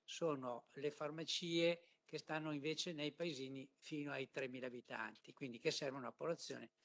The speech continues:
di cinque milioni di, di abitanti. Quindi vedete che sono farmacie piccolissime,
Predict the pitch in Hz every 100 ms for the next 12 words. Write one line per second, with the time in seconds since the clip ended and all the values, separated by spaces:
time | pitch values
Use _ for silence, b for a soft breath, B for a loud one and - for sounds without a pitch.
0 | B B B 131 143 135 - 185 170 156
1 | 139 131 127 123 120 123 131 123 120 113
2 | - - _ - 170 139 160 202 202 165
3 | 165 151 - B B B B B - -
4 | 190 170 143 - 180 170 165 - 196 190
5 | 156 - - 196 - 156 170 156 - 180
6 | 185 202 208